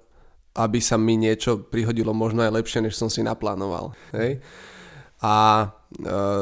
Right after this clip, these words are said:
dodalo mi to takú, na-, taký nápad, že fú, napíš knihu. Hej, čo s-, by som na-, no logicky by som, neviem, či by som na to prišiel, možno áno, nejakým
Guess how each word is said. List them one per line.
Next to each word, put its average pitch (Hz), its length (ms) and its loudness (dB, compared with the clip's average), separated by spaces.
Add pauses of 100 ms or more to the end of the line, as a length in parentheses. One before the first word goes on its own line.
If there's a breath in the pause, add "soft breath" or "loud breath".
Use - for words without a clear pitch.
dodalo 127 420 2
mi 120 140 4
to 113 160 -2
takú, 113 340 -2
na-, 104 140 0
taký 117 240 -2
nápad, 110 380 2
že 107 100 -6
fú, 120 160 -6
napíš 107 340 -2
knihu. 104 320 -6 (280)
Hej, 127 280 0
čo 113 240 2 (380)
s-, - 240 -8
by 117 160 0
som 120 260 4
na-, 113 140 0
no 117 260 0
logicky 147 400 6
by 131 100 4
som, 131 160 2
neviem, 135 220 6
či 117 140 -2
by 117 80 -4
som 123 100 -2
na 113 80 4
to 110 140 -4
prišiel, 135 560 2
možno 117 340 0
áno, 120 180 2
nejakým 107 380 -2